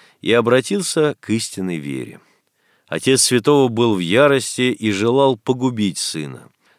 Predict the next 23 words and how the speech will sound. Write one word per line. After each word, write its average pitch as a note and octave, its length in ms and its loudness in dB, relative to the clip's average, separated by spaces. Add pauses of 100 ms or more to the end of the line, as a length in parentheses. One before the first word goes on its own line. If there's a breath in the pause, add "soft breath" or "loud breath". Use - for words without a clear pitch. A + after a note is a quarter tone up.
(100)
Тогда F#2+ 500 0
Ерминингельд F#2 1080 -2 (340 soft breath)
поднял B2 500 2
восстание, G2 680 0
но D#2 200 -6
его B2+ 280 2
войско C3+ 480 -2
потерпело A2+ 580 -4
поражение, D#2 760 -4 (200 soft breath)
и G2+ 120 -6
царевич G2+ 760 -4
сдался. C2+ 640 -12 (960)
Леовигильд F#2+ 1040 0 (520 soft breath)
посадил A2 520 -2
сына B2+ 360 0
в - 80 -8
темницу A#2 600 -4
и A2 160 -6
старался A2 720 0
отвратить F#2+ 560 -6
его A2 260 0
от G#2 140 -2
православия. D2+ 800 -6